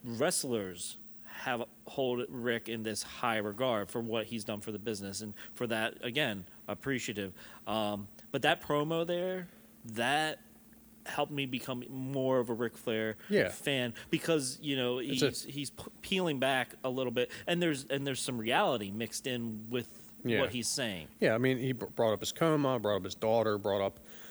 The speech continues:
Speaker 2: you know, his legacy, and, you know, it makes sense that if Ra-, if Flair wanted anybody to break his record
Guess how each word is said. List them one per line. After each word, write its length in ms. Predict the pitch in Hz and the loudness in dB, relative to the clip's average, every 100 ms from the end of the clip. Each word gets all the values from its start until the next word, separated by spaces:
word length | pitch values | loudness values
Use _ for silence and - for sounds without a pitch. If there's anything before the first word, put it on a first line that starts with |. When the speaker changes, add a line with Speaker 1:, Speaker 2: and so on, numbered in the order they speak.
| - - | -16 -2
Speaker 2:
you 100 | 113 | 2
know, 160 | 107 90 | 4 2
his 180 | 98 98 | 0 4
legacy, 800 | 117 113 107 - 110 107 104 92 | 4 4 2 4 4 4 2 0
and, 220 | 92 90 - - - - - - - | -2 -6 -16 -20 -20 -20 -20 -16 -4
you 140 | 117 110 | 2 4
know, 320 | 104 104 101 - - - - | 4 2 -2 -10 -20 -8 2
it 120 | 135 | 4
makes 400 | 135 156 160 - | 6 6 4 4
sense 460 | - 143 147 131 | 4 6 4 4
that 200 | 123 113 - - - - | 2 2 0 -20 -6 0
if 200 | 117 123 | 2 6
Ra-, 280 | 135 135 131 95 | 6 6 2 0
if 140 | 139 117 | 0 0
Flair 420 | - 175 202 208 | 4 8 10 10
wanted 240 | 180 165 | 10 8
anybody 340 | 165 170 160 151 | 8 8 6 6
to 80 | 120 | 6
break 200 | 139 120 | 6 4
his 160 | 101 | 6
record 360 | 190 196 104 | 6 6 2